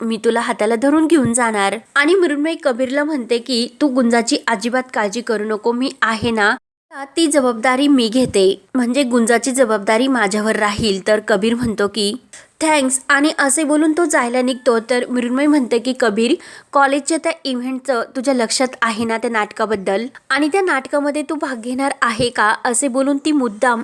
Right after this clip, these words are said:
लगेच कबीरच्या जवळ येते, त्याच्या मिठीत येऊन खुश होण्याचं नाटक करत असते. गुंजा हे सर्व पाहत असते आणि मृण्मयी ही मुद्दाम गुंजाला हे सर्व दाखवण्यासाठी नाटक करत असते. तर कबीर गुंजाकडे बघतो तर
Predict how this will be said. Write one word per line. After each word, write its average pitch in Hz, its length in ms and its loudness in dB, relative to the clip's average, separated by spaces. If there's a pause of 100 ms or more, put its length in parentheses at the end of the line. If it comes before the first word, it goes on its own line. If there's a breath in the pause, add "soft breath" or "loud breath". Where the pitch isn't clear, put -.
लगेच 247 360 0
कबीरच्या 220 420 2
जवळ 214 340 2
येते, 208 240 4
त्याच्या 226 280 2
मिठीत 220 380 -2
येऊन 226 300 0
खुश 247 300 4
होण्याचं 220 420 2
नाटक 196 300 -2
करत 185 300 0
असते. 190 420 0 (480 loud breath)
गुंजा 214 280 2
हे 240 180 0
सर्व 214 340 0
पाहत 220 420 -2
असते 226 420 0 (420 loud breath)
आणि 269 360 -2 (280 soft breath)
मृण्मयी 262 560 -2
ही 381 100 2
मुद्दाम 254 520 0
गुंजाला 233 360 0
हे 262 100 -4
सर्व 285 280 2
दाखवण्यासाठी 233 800 -4
नाटक 214 360 -4
करत 196 300 0
असते. 190 400 2 (100)
तर 208 100 2
कबीर 208 380 0
गुंजाकडे 190 600 2 (280)
बघतो 269 420 2 (120)
तर 226 180 2